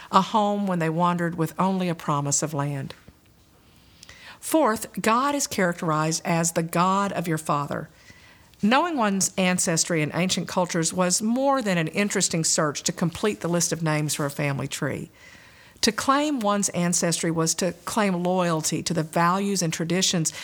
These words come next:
that have permeated one's family. Each person along the way is an important witness to the continued unfolding of religious and cultural identity. That's why it's significant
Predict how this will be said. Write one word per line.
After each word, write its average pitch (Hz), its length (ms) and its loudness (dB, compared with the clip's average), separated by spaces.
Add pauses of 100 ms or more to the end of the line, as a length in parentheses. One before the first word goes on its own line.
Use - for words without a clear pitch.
(140)
that 185 120 2
have 170 100 -2
permeated 175 560 0
one's 151 220 0
family. 160 580 -2 (680)
Each 302 340 2
person 233 440 2
along 180 300 2
the 185 80 -4
way 170 340 0
is 170 120 -2
an 175 80 2
important 233 540 -2
witness 175 440 0
to - 100 -2
the 170 100 -2
continued 220 720 0 (360)
unfolding 208 640 2
of 151 140 -2
religious 185 480 0
and 165 100 -2
cultural 180 460 -2
identity. 156 640 -4 (800)
That's 320 260 2
why 208 280 2
it's 202 200 0
significant 196 840 0